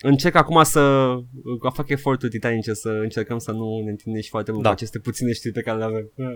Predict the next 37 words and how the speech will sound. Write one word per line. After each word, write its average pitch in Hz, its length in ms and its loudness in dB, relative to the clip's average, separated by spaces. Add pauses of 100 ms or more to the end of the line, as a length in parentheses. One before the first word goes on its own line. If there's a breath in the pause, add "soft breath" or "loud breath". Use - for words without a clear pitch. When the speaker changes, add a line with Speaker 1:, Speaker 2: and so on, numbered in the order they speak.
(120)
Speaker 2:
N-o 123 220 4
să 113 120 2
reușim? 160 380 4 (140)
Bagă. 104 360 0 (180)
Speaker 1:
<laughs> 127 260 -2
Ok. 113 100 0 (960 loud breath)
Um, 147 420 4
avem, 156 300 8
uh, 151 160 10 (100)
Pathfinder 175 500 8
Kingmaker, 165 500 6
ceva 117 240 4
ce 135 140 2
Paul 185 240 8
ar 131 80 8
spune 135 220 4
în 127 60 6
mod 123 120 6
normal, 120 260 6
dar 123 80 6
asta 123 120 2
e 135 40 0
săptămâna 127 380 2
în 123 60 2
care 120 160 2
eu 131 80 6
spun 143 200 0
știrile 131 320 0
de 123 80 2
Paul 180 280 4
și 180 100 -2
Paul 170 220 4
spune 175 260 2
știrile 175 280 8
de 170 120 10
Edgar. 131 360 6
Speaker 2:
<laughs> - 40 -12